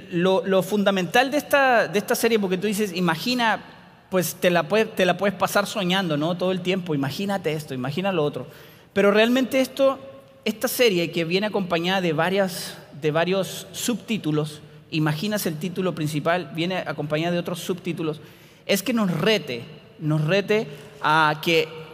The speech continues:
esa imaginación que Dios nos ha dado también, que pueda ser hecha, que realmente esa imaginación podamos llevarla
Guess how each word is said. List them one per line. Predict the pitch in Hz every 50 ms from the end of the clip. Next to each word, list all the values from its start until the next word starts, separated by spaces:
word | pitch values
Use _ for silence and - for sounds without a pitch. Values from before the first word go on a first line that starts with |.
| - - -
esa | 214 226 - 269
imaginación | 269 247 214 208 - 214 190 175 - 220 220 226 240 254 320 - - - - - - - - - _ _ _ _
que | - 180
Dios | 165 190 208 220
nos | 226 226 180
ha | 214 208 214
dado | 214 214 220 226 220
también, | - 180 156 160 175 196 214 233 254 - - - - - - - - -
que | - - 180 175 170 147
pueda | - - - 180 190 208 202
ser | 202 - - 214 214 208 208 - - -
hecha, | 190 226 226 - - 175 120 123 - - - - - - - _ _ _ _ _ _ _ _
que | - 185
realmente | 170 180 185 190 208 220 226 220 - 285
esa | 277 254
imaginación | 233 214 196 175 - 180 165 156 - 202 202 190
podamos | - 170 180 185 196 190 175
llevarla | 180 170 165 165 170 170 180 180 180 185